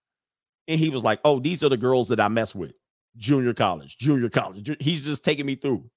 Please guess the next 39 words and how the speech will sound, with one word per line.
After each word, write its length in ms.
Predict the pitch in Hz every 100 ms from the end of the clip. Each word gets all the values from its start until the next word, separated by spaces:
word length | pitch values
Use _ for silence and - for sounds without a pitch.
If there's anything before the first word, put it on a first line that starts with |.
| _ _ _ _ _ _ -
He's 100 | 180
showing 200 | 180 165
me 80 | 160
the 80 | 139
text 260 | 147 143
messages. 420 | 123 107 98 82 85
"Hi, 260 | 117 147
daddy." 420 | 139 107 101 151 - -
Now, 200 | 196 220
I 20 |
know 160 | 240
somebody's 400 | 214 196 180 151
gonna 160 | 127 123
be 120 | 113
like, 200 | 101 92
"Oh, 160 | 107 104
he's 180 | 110 98
a 60 |
trick," 300 | - 107 107
or 60 | 101
whatever 340 | 95 95 95
it 80 | 98
is. 160 | 98 -
Of 100 | -
course, 300 | - - 101
rich 180 | 156
men, 100 | 143 - 107
I'm 100 | 95
telling 320 | 160 170 110
you, 80 | 95
rich 220 | 139 151
men 160 | 147
don't 180 | 127 120
care 160 | 127 123
about 240 | 104 92
any 200 | 87 85
of 80 | 80
that. 180 | 76 - _ _ _ _ _ _ _ -
And 280 | 214 208